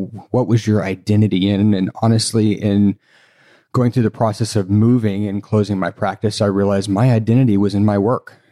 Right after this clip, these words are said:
and I struggled through that. And, uh, the discipleship really brought that out and kinda helped walk me through the process of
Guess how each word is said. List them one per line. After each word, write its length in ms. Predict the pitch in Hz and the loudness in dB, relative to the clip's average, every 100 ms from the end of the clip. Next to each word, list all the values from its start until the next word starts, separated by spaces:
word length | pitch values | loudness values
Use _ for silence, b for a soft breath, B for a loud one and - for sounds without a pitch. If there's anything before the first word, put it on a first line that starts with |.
| - | -6
and 680 | 104 98 98 98 98 92 - - | -2 -2 0 0 0 0 -4 -6
I 180 | 95 101 | -6 -6
struggled 520 | - 107 101 113 - | -4 -4 -2 -2 0
through 200 | 113 120 | 0 2
that. 280 | 82 - - | -2 -6 -4
And, 640 | 104 98 92 90 87 - - | 0 2 2 2 0 -2 -6
uh, 200 | 95 92 | -4 -2
the 140 | 98 | -2
discipleship 840 | 87 - 98 - 101 110 104 95 - | -4 -6 -4 -2 0 0 -2 -4 -2
really 520 | 95 92 90 87 - _ _ _ | 0 0 0 -2 -6 _ _ _
brought 440 | 110 107 107 107 - | -6 -2 -2 -2 -2
that 200 | 98 95 | -2 0
out 320 | 95 107 107 | 0 0 -2
and 300 | 90 90 85 | -4 -6 -8
kinda 200 | - 98 | -6 -4
helped 300 | 87 95 - 101 | -2 -4 -8 -6
walk 360 | 98 92 - | -2 -2 -2
me 140 | 101 - | -6 -6
through 420 | - 101 95 95 | -2 0 0 -2
the 100 | - | -6
process 600 | - 101 98 92 87 - | -4 -4 -4 -6 -6 -4
of 260 | 95 85 | -6 -8